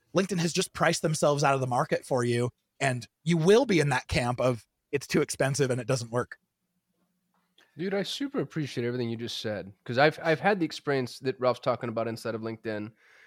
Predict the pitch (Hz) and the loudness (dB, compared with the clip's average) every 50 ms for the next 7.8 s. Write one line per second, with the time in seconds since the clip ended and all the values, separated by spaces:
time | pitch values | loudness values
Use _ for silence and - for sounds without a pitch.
0 | - _ _ - - 160 156 156 147 131 - 156 147 131 131 120 117 127 120 123 | -20 _ _ -4 -2 -2 -2 -2 -4 -2 0 0 0 0 0 0 0 0 2 2
1 | 123 120 117 117 127 127 120 - - - 131 123 117 117 117 113 113 113 117 117 | 2 0 -2 -2 -4 -4 -4 -6 -8 -10 -8 -4 -2 0 0 0 0 -2 -4 -4
2 | - 127 120 123 127 135 135 - 127 127 139 - - - 135 135 123 127 - - | -4 -2 0 0 0 0 0 -2 -4 -6 -8 -8 -4 -4 -4 -4 -2 -4 -2 2
3 | 156 180 214 202 151 120 110 104 110 110 - _ _ _ _ _ _ _ _ _ | 2 2 2 2 -2 -4 -4 -6 -8 -12 -16 _ _ _ _ _ _ _ _ _
4 | _ _ _ - 127 127 127 - 139 143 147 - 156 156 175 165 147 156 165 156 | _ _ _ 2 2 2 2 0 0 0 0 0 0 -2 -2 0 2 2 2 2
5 | 139 143 139 131 - - - - - 165 165 151 - - - - _ _ _ _ | 2 0 0 0 -2 -6 -6 0 2 4 4 4 2 -2 -16 -20 _ _ _ _
6 | _ _ _ _ _ _ _ _ - - 147 139 - - 185 185 185 170 156 135 | _ _ _ _ _ _ _ _ -14 -12 -12 -10 -6 -4 -2 0 0 0 0 2
7 | 139 147 170 180 160 151 147 135 127 120 104 92 - - - | 2 2 2 2 2 0 0 2 2 0 -2 -4 -8 -14 -14